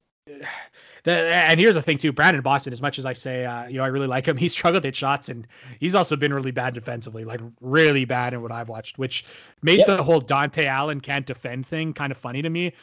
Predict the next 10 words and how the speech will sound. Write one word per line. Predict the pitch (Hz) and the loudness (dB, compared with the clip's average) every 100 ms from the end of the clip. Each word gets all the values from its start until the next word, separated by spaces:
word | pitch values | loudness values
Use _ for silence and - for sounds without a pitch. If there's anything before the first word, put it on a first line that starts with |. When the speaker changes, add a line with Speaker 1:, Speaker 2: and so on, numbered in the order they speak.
| _ | _
Speaker 1:
because | - 147 | -4 -2
Brandon | 117 156 165 135 | 2 2 2 -2
Boston, | 139 139 - 135 | -2 -2 -4 -10
as | 123 | -6
much | 139 135 | -4 -4
as | 135 147 | -6 -6
he's | 139 120 | -6 -6
the | 123 | -10
five-star | 131 123 127 - 123 117 | -8 -8 -8 -8 -10 -8
guy, | 120 117 | -10 -10